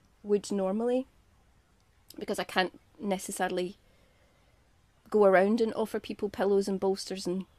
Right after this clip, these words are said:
blankets and the, s-, the stuff that I might ordinarily offer in this space. Um, so yes, it has definitely changed how we all teach. Um, and, and, and I think not necessarily in a bad way. I think my initial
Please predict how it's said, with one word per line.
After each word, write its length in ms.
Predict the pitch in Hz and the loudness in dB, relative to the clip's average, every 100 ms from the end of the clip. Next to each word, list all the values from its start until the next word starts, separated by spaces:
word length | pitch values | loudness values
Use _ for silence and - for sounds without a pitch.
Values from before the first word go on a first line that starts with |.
| _ _ _ _ - | _ _ _ _ 0
blankets 580 | 185 196 - - - | 2 2 -2 -4 -6
and 140 | 190 190 | -6 -6
the, 40 | |
s-, 160 | 196 - | -6 -8
the 180 | - 196 | -10 -10
stuff 480 | - - 202 - - | -8 -2 -2 -2 -6
that 140 | 185 | -4
I 60 | 196 | -2
might 320 | 185 190 - | -2 -4 -6
ordinarily 580 | - 185 190 185 180 185 | -6 -6 -4 -4 -2 -2
offer 240 | 175 196 180 | -4 -4 -6
in 160 | 185 | -6
this 120 | 185 | -8
space. 560 | - - 190 233 - - _ - - _ _ _ _ _ _ _ - | -10 -6 -4 -4 -8 -20 _ -20 -20 _ _ _ _ _ _ _ -4
Um, 460 | 196 190 190 190 - | -2 -2 -4 -8 -10
so 140 | - | -4
yes, 320 | 233 233 202 - | 4 6 6 0
it 80 | |
has 240 | 226 208 208 | 0 0 2
definitely 500 | 214 208 202 190 202 | -2 -2 -4 -4 -4
changed 560 | 196 185 185 - - - | -4 -6 -6 -12 -16 -8
how 140 | 208 | -4
we 180 | 202 190 | 0 0
all 300 | 180 190 196 - - - - - - | 0 -2 -4 -10 -20 -20 -20 -20 -20
teach. 520 | - - - - - - - - - - | -12 -12 -12 -14 -16 -18 -20 -20 -16 -8
Um, 220 | 202 202 | -6 -4
and, 180 | 294 370 - | -2 -2 0
and, 240 | 330 330 - - | 0 0 -4 -6
and 160 | 294 | -2
I 120 | 294 | -2
think 340 | 427 320 - - | -2 -4 -6 -8
not 160 | 233 - | -10 -8
necessarily 440 | 226 226 214 202 | -8 -8 -6 -4
in 60 | 202 | -4
a 40 | |
bad 280 | 185 190 196 | -4 -4 -4
way. 280 | 202 226 254 | -4 -4 -4
I 60 | |
think 200 | 254 240 | -6 -8
my 120 | - 226 | -6 -6
initial 520 | 220 240 - 254 | -6 -8 -6 -6